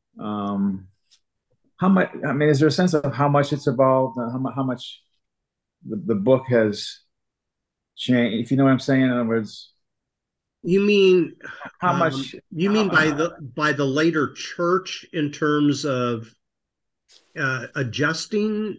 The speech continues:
Speaker 2: the text? Is that
Speaker 1: Uh,
Speaker 2: what
Speaker 1: no,
Speaker 2: you're
Speaker 1: even, even the ear-, even the, the early church, you know, the early church in terms of the,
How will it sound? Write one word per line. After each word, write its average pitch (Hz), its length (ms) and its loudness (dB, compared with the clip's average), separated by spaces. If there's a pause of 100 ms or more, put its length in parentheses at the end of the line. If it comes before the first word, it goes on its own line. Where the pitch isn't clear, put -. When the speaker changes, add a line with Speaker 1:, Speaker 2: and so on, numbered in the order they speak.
Speaker 2:
the 170 260 -4
text? 185 460 -8
Is 139 140 -2
that 202 120 4
Speaker 1:
Uh, - 40 0
Speaker 2:
what 180 80 0
Speaker 1:
no, 214 180 4
Speaker 2:
you're 220 120 4
Speaker 1:
even, 208 160 4
even 214 180 6
the 190 80 6
ear-, 160 280 4
even 175 240 0
the, 156 200 -2 (160)
the 131 160 -2
early 135 360 2
church, 101 640 -12
you 117 100 -2
know, 113 160 0
the 120 80 2
early 127 300 4
church 120 360 0
in 117 60 -4
terms 120 260 -2
of 107 100 -4
the, 113 240 0